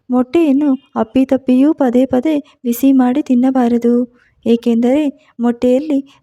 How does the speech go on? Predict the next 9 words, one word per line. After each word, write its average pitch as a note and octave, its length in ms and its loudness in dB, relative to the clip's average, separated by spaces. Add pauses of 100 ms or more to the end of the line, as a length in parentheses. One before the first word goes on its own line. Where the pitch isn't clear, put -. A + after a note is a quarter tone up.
ಸಾರಜನಕದ B3 640 0
ಪ್ರಮಾಣ A#3 440 -2 (240)
ಅಧಿಕವಾಗಿದ್ದು A#3+ 880 0 (340)
ಬಿಸಿ C4+ 280 2
ಮಾಡಿದಾಗ A#3+ 560 0 (420)
ಅದು C#4 360 -2 (220)
ಸಾರಜನಕವನ್ನು B3 920 0
ಉತ್ಪಾದಿಸಲು A#3+ 680 -2
ಆರಂಭಿಸುತ್ತದೆ. A#3+ 1040 0